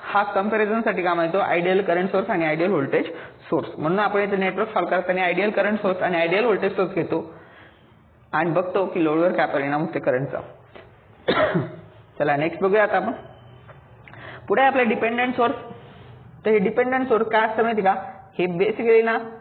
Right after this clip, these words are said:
हे जे आहे गोल गोल याच्यात दाखवता, गोल म्हणून दाखवता असे, असं वालं गोल plus minus, किंवा फार फार तर बॅटरी अशी दाखवता डीसी वाले आणि एसी वाले असे दाखवता, हे दिसते तुम्हाला.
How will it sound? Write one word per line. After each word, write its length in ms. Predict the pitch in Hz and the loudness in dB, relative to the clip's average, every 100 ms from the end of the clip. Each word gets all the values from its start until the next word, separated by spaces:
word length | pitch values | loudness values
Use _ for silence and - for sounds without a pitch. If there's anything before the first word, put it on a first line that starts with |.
| - 143 | -12 -2
हे 140 | 170 | 0
जे 120 | 185 | 4
आहे 120 | 214 | 4
गोल 320 | 202 180 214 220 | 4 6 6 8
गोल 200 | 220 220 | 8 6
याच्यात 200 | 226 202 | 4 2
दाखवता, 380 | 180 196 143 - - - - - - _ - - _ - 165 | 2 0 0 -4 -8 -18 -20 -20 -20 _ -20 -20 _ -12 -4
गोल 180 | 156 196 | 2 2
म्हणून 180 | 208 214 | 2 2
दाखवता 280 | 190 190 156 | 2 2 0
असे, 180 | - 294 - - - - - - - _ - - _ _ - _ _ _ - | 0 -4 -4 -14 -20 -20 -20 -20 -20 _ -20 -20 _ _ -20 _ _ _ -4
असं 220 | 147 - | -4 0
वालं 260 | 170 131 135 | 0 0 0
गोल 180 | 160 151 | 2 2
plus 260 | - 170 185 | 2 0 0
minus, 240 | 156 131 135 - - - - - - - | -2 -2 -4 -8 -20 -20 -20 -20 -20 0
किंवा 180 | 214 220 | 2 4
फार 200 | 214 208 | 4 2
फार 160 | 202 | 0
तर 80 | 196 | 2
बॅटरी 320 | 185 175 175 | 2 2 2
अशी 160 | 190 175 | 0 0
दाखवता 260 | 165 151 | 0 0
डीसी 280 | 139 185 - | 0 0 0
वाले 200 | 170 277 - - - - - - | 2 0 -2 -12 -20 -20 -12 -4
आणि 180 | 165 | 0
एसी 160 | 208 208 | 0 2
वाले 160 | 185 185 | 4 4
असे 160 | 185 | 2
दाखवता, 340 | 160 151 117 - | -2 -2 -4 -6
हे 340 | - 151 160 | -8 -2 -2
दिसते 540 | 170 175 160 185 165 | -2 -4 -4 -2 -2
तुम्हाला. 240 | 147 127 | -2 -2